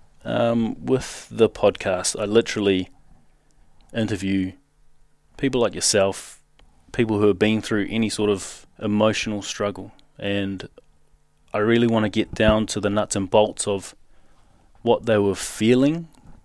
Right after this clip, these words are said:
while they were going through that, as well as having any tips, tools, or tactics that you, that they use to cope, process, or recover from what they struggled through.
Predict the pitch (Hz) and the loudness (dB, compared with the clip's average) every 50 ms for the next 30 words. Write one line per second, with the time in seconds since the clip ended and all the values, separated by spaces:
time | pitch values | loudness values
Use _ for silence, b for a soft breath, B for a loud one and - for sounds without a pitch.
0 | - - - - - - 120 107 107 107 110 110 110 107 104 101 113 110 110 107 | -20 -20 -20 -20 -20 -14 -6 -2 0 0 2 4 4 4 2 2 2 0 0 -2
1 | 101 - - - 113 110 110 113 120 120 - - - - _ - - - 101 101 | -4 -8 -8 -6 -4 0 2 4 6 4 4 2 -4 -18 _ -10 -4 -4 -2 -2
2 | - 110 110 110 110 107 107 104 104 - - - - - - - - - - 110 | 0 2 2 4 4 4 2 2 2 0 -2 -4 -6 -16 -20 -20 -14 -10 -6 -4
3 | 110 107 95 98 104 98 92 - - 104 - - - - 104 98 - - - - | -4 -4 -4 -4 -6 -6 -6 -6 -6 -6 -6 -8 -8 -8 -10 -10 -10 -10 -8 -6
4 | 107 - - - - - - - - 104 87 92 101 101 101 - - - - - | -6 -6 -6 -8 -12 -10 -8 -6 -4 -4 -4 -4 -4 -6 -6 -8 -12 -10 -6 -4
5 | 98 98 - - - 104 98 92 92 95 98 101 98 95 - - 104 - - - | -4 -4 -6 -8 -8 -6 -6 -4 -4 -6 -6 -8 -8 -8 -10 -12 -14 -14 -12 -8
6 | - 101 92 - - - - - 104 92 - - 92 95 - - - - - _ | -6 -6 -6 -6 -10 -14 -10 -6 -6 -4 -4 -6 -6 -6 -8 -8 -8 -8 -12 _
7 | _ _ - 95 98 95 95 95 92 87 - 95 98 98 95 90 - - - 104 | _ _ -10 -6 -6 -4 -2 -2 -2 -4 -4 -8 -10 -10 -10 -10 -6 -4 -2 -2
8 | 98 101 95 92 - - - - 92 90 92 98 95 - - 90 92 90 - - | 0 0 -2 -2 -4 -6 -8 -6 -6 -4 -4 -6 -6 -6 -6 -8 -6 -6 -8 -8
9 | - 98 98 - 98 - - - - 101 98 | -8 -10 -10 -12 -14 -16 -16 -16 -14 -14 -16